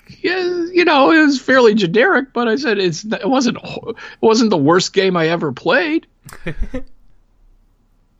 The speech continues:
Speaker 1: So, um, but all right. Uh,
Speaker 2: Spe-
Speaker 1: anything?
Speaker 2: Speaking of Marvel games, just while, while we're on it, and Spider-Man,
Speaker 1: Yeah.
Speaker 2: um,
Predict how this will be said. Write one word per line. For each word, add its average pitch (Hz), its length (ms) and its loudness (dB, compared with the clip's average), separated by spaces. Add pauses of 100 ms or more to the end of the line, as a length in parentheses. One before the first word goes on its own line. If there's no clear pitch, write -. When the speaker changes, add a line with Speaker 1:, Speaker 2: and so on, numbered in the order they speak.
(300)
Speaker 1:
So, - 320 -16 (400)
um, 120 840 0
but 92 180 -16
all 90 160 -10
right. 71 280 -12 (500)
Uh, 107 1200 0
Speaker 2:
Spe- - 120 -4
Speaker 1:
anything? 107 720 -8
Speaker 2:
Speaking - 260 0
of 160 80 -4
Marvel 123 300 0
games, 113 580 -10
just 117 240 -18
while, 117 240 -6
while 117 260 -8
we're 110 140 -6
on 113 140 -8
it, 113 100 -10
and 110 160 -16
Spider-Man, 117 640 -8
Speaker 1:
Yeah. 107 200 -6
Speaker 2:
um, 110 340 -14